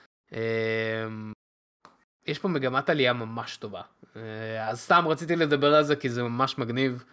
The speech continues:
ש-, שזה קורה ועוד בארץ שיהיה דבר כזה. לא יודעים מתי עדיין, לא, לא סגרו עדיין תאריך, נכון?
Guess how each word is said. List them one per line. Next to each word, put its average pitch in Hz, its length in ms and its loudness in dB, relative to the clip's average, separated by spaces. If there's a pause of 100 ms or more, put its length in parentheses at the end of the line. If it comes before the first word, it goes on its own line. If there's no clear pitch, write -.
(440)
ש-, - 100 -2
שזה 139 460 2
קורה 147 500 6
ועוד 117 300 0
בארץ 135 600 2
שיהיה 120 260 -2
דבר 117 300 -2
כזה. 104 260 -12 (340)
לא 147 140 4
יודעים 185 500 4
מתי 160 420 4
עדיין, 220 340 2
לא, 160 320 4
לא 156 120 0
סגרו 165 400 -2
עדיין 180 380 0
תאריך, 202 480 0
נכון? 175 400 0